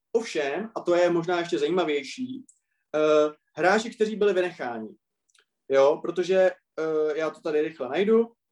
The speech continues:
Hráči, kteří by mohli hrát v tom týmu, protože splňují ty atributy, a teď nevím, že to je,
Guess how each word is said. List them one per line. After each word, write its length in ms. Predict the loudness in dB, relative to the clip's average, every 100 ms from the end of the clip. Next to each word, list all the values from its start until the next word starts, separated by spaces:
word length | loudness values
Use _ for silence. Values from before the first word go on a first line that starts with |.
| _ _ _ _
Hráči, 340 | -2 0 0 -4
kteří 260 | -10 -8
by 140 | -6 -4
mohli 360 | -2 0 0
hrát 220 | 0 -2 -4
v 80 |
tom 160 | -4 -6
týmu, 280 | -4 -4 -4
protože 260 | -6 -4
splňují 500 | -2 2 4 6 6
ty 340 | 6 4 4 2
atributy, 640 | -2 0 2 0 2 2
a 80 | 2
teď 120 | -4
nevím, 220 | -6 -4
že 80 | -4
to 60 | 0
je, 100 | 0